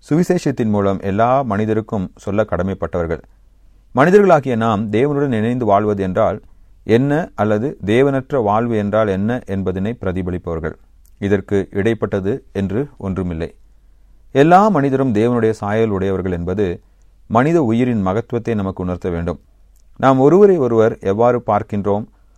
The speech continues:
அவர்களிடம் எவ்வாறு தொடர்பு கொள்கின்றோம் என்பதனையும் இது மாற்றியமைக்கும். மனிதர்கள் மத்தியில் பாகுபாடு இருக்கக்கூடாது. அநீதி ஒருபோதும் தேவனை பிரதிபலிப்பதில்லை. வீட்டிலோ,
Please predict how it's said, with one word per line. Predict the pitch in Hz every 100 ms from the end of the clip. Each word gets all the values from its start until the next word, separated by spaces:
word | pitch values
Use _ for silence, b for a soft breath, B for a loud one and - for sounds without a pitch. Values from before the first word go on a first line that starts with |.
| -
அவர்களிடம் | 117 135 151 160
எவ்வாறு | 120 127 151 156
தொடர்பு | 120 120 131
கொள்கின்றோம் | 117 110 110 101 107 147
என்பதனையும் | - 104 101 101 98 104 143
இது | 98
மாற்றியமைக்கும். | 95 95 - 92 85 82 85 - _ _ _ _ _
மனிதர்கள் | 123 170 226 208
மத்தியில் | 131 117 123 107
பாகுபாடு | 113 127 131 120 110
இருக்கக்கூடாது. | 90 104 - 82 76 _ - - _ - -
அநீதி | 120 190 185
ஒருபோதும் | 123 135 139 143 139 190 - _ 92
தேவனை | 107 127 123 117
பிரதிபலிப்பதில்லை. | 107 98 120 110 101 90 87 - _ _ _ _ -
வீட்டிலோ, | 95 98 98 101